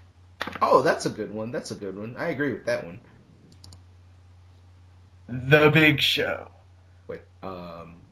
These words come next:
Speaker 2: The Big Show, that, oh, that's, I forgot to say, that's my winner.
Speaker 1: What?
Speaker 2: That's my winner.
Speaker 1: I am sure The Big Show is most definitely not under two hundred and five pounds.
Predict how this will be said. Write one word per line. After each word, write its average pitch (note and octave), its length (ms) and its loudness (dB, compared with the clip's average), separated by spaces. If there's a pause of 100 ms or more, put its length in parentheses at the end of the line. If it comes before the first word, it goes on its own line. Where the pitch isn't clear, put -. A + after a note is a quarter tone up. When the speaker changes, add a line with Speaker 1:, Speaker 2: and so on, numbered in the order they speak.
(320)
Speaker 2:
The D3+ 280 8
Big F#3 240 8
Show, F3+ 280 8
that, F#3+ 180 12
oh, G#3 120 8
that's, A#3 300 0
I - 60 -4
forgot A3 360 -4
to - 40 -14
say, A3 140 -4
that's F#3 220 -4
my F#3+ 120 2
winner. D3+ 440 -6 (640)
Speaker 1:
What? C#3+ 280 2 (1160)
Speaker 2:
That's - 180 -2
my G3+ 160 10
winner. D#3+ 440 4 (140)
Speaker 1:
I G3 180 6
am G#3+ 180 2
sure F#3+ 300 0
The D3+ 120 -2
Big D#3+ 260 -2
Show C#3 320 2
is A#2 240 -6 (240)
most E3+ 300 2
definitely D#3+ 480 0
not C#3 420 0 (220)
under C3+ 280 0
two C#3+ 200 -4
hundred C3 260 -2
and A2 80 -6
five C3 320 0
pounds. G2+ 480 -4